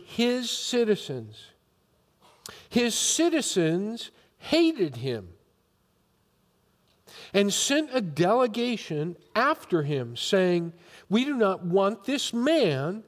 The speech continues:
to reign over us." When he returned, having received the kingdom, he ordered these servants to whom he had given the money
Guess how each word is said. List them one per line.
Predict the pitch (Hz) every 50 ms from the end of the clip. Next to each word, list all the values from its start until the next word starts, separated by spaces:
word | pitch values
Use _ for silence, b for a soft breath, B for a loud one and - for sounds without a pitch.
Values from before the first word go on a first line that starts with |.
| _ _ _ b b b b b b b b b b b b -
to | - - 269 254
reign | 220 220 233 240 262 285 285 285 262 220
over | 180 160 151 139 127 135 131 139
us." | 135 123 - - - - - - _ _ _ _ _ _ _ _ _ _ _ _ B B B B B B B
When | B 175 247 311
he | 339 339
returned, | 339 330 - - - 190 175 156 151 151 170 208 247 247 - - _ b b b b b b b b -
having | - - 220 214 208 226 214 208
received | 196 185 185 - - - - - 311 330 339 339 349 349 294 185
the | 160 175
kingdom, | - - - 165 139 139 127 117 127 127 175 214 208 - _ _ _ _ _ B B B B B B B
he | - 240 247 214
ordered | - 220 247 277 330 330 302 247 202 165 143 135
these | 175 170 165 147
servants | - - - - 240 277 269 208 160 143 147 185 - - -
to | - - 196 185
whom | 147 131 143 262 277 294 302
he | 269 220 226 208
had | 185 175 156 139 123
given | - 214 285 294 339 320 320
the | 339
money | 294 214 170 143 135 131 135 151 185